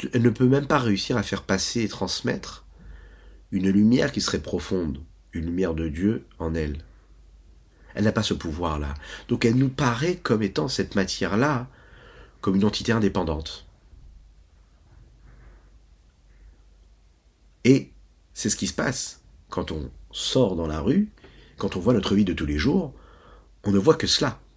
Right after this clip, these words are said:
On ne voit que cela à travers les nations du monde et les vies, et la vie qu'ils sont capables de vivre. Les corps sont les mêmes, si ce n'est que le corps du peuple juif a été choisi, Asher Bachar Banu Kol Ha'amim.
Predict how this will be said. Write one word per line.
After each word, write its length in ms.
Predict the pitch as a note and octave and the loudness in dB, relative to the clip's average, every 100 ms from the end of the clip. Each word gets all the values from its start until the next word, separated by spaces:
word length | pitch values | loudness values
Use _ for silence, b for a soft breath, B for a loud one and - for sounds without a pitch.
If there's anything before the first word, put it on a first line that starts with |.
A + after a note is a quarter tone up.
| _ _ _ - _ - - - | _ _ _ -20 _ -20 -18 -8
On 60 | |
ne 40 | F2 | -6
voit 160 | D#2+ | -4
que 120 | D2+ D#2 | -4 -2
cela 180 | - | -2
à 60 | E2 | -2
travers 340 | - E2 E2 | -2 -2 -2
les 80 | D2 | -2
nations 300 | D2 D2 - | -2 -2 -4
du 100 | C#2 | -4
monde 380 | C#2 D#3+ G3+ C3 b b b b b _ _ _ _ _ - | 0 2 2 -2 b b b b b _ _ _ _ _ 2
et 80 | |
les 80 | G2+ | 2
vies, 340 | E2 F#2+ B2+ - | 2 2 2 2
et 40 | |
la 100 | D2 | 0
vie 140 | F2 | 0
qu'ils 100 | A#2+ | -2
sont 100 | - | -4
capables 360 | D#2 D2+ F#2+ G#2+ | -4 -4 0 0
de 60 | F2 | 0
vivre. 380 | D#2 - - - _ _ _ _ _ _ _ _ _ _ _ _ _ _ _ _ _ _ _ _ _ _ _ _ _ _ B B | -4 -10 -14 -20 _ _ _ _ _ _ _ _ _ _ _ _ _ _ _ _ _ _ _ _ _ _ _ _ _ _ B B
Les 80 | - | 4
corps 180 | E3+ C3+ | 6 6
sont 140 | C3 | 6
les 80 | A#2 | 6
mêmes, 340 | D#3 C#3 D2 D2+ _ _ _ _ _ _ _ _ _ _ _ | 4 2 -2 -8 _ _ _ _ _ _ _ _ _ _ _
si 160 | - - | -8 -4
ce 100 | B2 | -2
n'est 60 | |
que 100 | B2+ | -2
le 60 | D#2+ | -4
corps 600 | - D#3+ D3+ A2 C#2 - | 4 6 6 4 -2 -10
du 80 | - | -14
peuple 260 | D2+ D2 E2+ | -10 -6 -6
juif 240 | E2+ F2 | -6 -6
a 20 | |
été 160 | D#2 F2 | -6 -4
choisi, 280 | - E2+ B2 | -4 -2 -2
Asher 220 | - D#2 | -2 -2
Bachar 320 | D#2+ D#2+ F#2 | -4 -4 -4
Banu 300 | E2+ E2+ G#2 | -2 0 0
Kol 180 | G2 F2+ | 0 0
Ha'amim. 240 | G2 D#2 | 0 -2